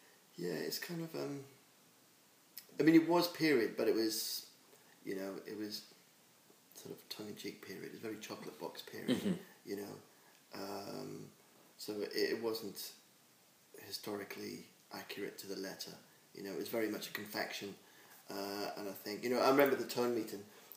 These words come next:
Speaker 1: Russell was very good at having these tone meetings. Before, at the very beginning, same on Torchwood,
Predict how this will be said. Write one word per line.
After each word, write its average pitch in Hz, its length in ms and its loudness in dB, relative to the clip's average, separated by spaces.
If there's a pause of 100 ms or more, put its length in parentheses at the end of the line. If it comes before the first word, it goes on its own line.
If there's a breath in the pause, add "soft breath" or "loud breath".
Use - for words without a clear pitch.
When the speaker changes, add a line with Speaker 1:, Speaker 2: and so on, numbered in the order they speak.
Speaker 1:
Russell 120 320 2
was 110 100 0
very 117 200 4
good 113 160 2
at - 40 -2
having 110 140 -4
these 104 120 -4
tone 110 260 -2
meetings. 101 400 -6 (440 soft breath)
Before, - 280 -2
at - 80 -4
the 123 60 0
very 120 240 4
beginning, 107 300 2
same 113 200 -2
on 107 80 -4
Torchwood, 107 460 -2